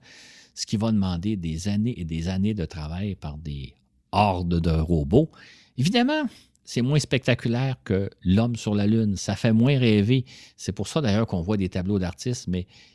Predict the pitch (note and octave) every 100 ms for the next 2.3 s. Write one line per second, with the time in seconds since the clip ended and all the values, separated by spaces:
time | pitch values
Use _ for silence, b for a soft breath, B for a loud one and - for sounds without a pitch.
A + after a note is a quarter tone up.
0 | - G2+ - G2+ A2+ A2+ B2 C3+ - G#2
1 | G2 F2+ A2+ - F#2 G2 - F#2 F2+ F2
2 | G2 F2